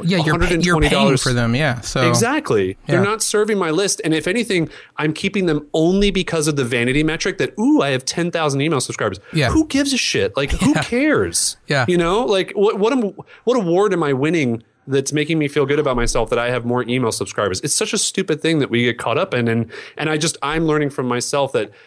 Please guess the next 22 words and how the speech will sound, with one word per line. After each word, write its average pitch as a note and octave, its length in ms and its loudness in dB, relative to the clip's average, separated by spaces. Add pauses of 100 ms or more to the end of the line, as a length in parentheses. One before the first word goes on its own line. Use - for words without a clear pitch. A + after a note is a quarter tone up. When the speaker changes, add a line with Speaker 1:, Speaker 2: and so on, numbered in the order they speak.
(200)
Speaker 2:
like, A2+ 200 -4
I B2 140 -4
am C3 140 0
finally C#3 380 -2
coming C3 280 -2
to A#2 80 -2
terms B2 260 -2
with C3 80 -8
the B2+ 60 -14
fact C3 160 -4
that G#2 180 -6
that B2 160 -4
stuff - 240 -4
does G#2+ 200 -4
not G#2+ 300 -2
matter, G#2+ 440 -2
especially A#3 400 -2
when D#3+ 140 2
I C3+ 60 2
did C3+ 160 0
something C#3 260 -2
like, A#2+ 180 -2